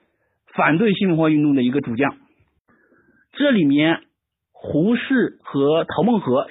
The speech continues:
新青年的，他们两个是留学英美的，他们对这种做法呢就非常不赞同。而钱玄同、陈独秀、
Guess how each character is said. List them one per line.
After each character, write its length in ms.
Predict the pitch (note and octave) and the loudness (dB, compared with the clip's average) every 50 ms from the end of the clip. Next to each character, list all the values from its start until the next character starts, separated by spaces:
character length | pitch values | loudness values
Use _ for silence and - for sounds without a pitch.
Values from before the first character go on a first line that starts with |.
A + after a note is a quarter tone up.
| - | -4
新 100 | - E3+ E3+ | -2 -2 0
青 100 | E3+ E3 | 2 0
年 180 | D3 C3 B2 | 0 0 0
的， 80 | B2 A#2+ - - _ _ _ _ _ - | 0 -2 -4 -6 _ _ _ _ _ -4
他 100 | - A3 | -2 0
们 80 | A3+ | 2
两 160 | G3 E3 C#3 | 2 2 2
个 140 | C#3+ E3+ E3+ | 2 0 0
是 80 | F3 E3 | -2 -2
留 140 | D3+ F3 F#3+ | -2 0 0
学 100 | F#3 F#3 | 0 -2
英 260 | F#3 G3+ B3 C#4 C4+ | -2 0 0 0 0
美 160 | G#3 B2+ A2+ | 0 -2 -2
的， 200 | G2+ A#2+ - - _ _ _ _ _ _ - _ _ _ _ - | -4 -6 -8 -8 _ _ _ _ _ _ -20 _ _ _ _ -8
他 180 | - - C4+ | -4 -2 0
们 140 | C#4 B3+ G#3 | 0 2 2
对 100 | A#3 A3 | 0 0
这 100 | G3 A3 | 0 0
种 160 | F#3+ F3 D#3 | 0 0 0
做 140 | D#3 G3 G3 | 0 -2 -2
法 140 | F3 D#3 C#3+ | 0 0 0
呢 240 | D3 D3 D3 C#3+ - _ _ _ _ _ - | 0 0 -2 -4 -8 _ _ _ _ _ -6
就 300 | - E3 D3+ C#3+ C#3 - - _ _ _ _ _ _ _ | -2 0 0 0 0 -2 -6 _ _ _ _ _ _ _
非 180 | - C4 D4 D4+ | -4 -2 0 0
常 180 | - D3+ C#3+ C3 | 0 -2 -4 -4
不 80 | C#3 | -2
赞 200 | C#3+ F#3 E3 D3 | -2 -2 0 -2
同。 240 | B2+ - B2 G#2+ - - _ _ - - _ _ _ _ _ _ - - - - | -2 -4 -6 -12 -12 -12 _ _ -20 -20 _ _ _ _ _ _ -20 -20 -20 -10
而 440 | - C#3+ D#3 F3 G3+ A3+ G#3+ G#3+ _ _ _ _ _ _ _ _ - - - | -4 -2 0 0 0 0 -2 -4 _ _ _ _ _ _ _ _ -16 -6 -2
钱 200 | F#3+ G3 A#3+ B3 | 0 0 0 2
玄 220 | A3+ A#3+ A#3+ A#3 | 0 0 0 0
同、 320 | - - B2 C3+ - - - _ _ - _ - | -2 -2 -2 -2 -2 -4 -6 _ _ -20 _ -10
陈 160 | - - F3 G#3 | -4 -2 0 0
独 120 | B3 B3+ | 0 0
秀、 280 | A#3+ C#4+ B3+ F3 - | 0 0 -2 -2 -4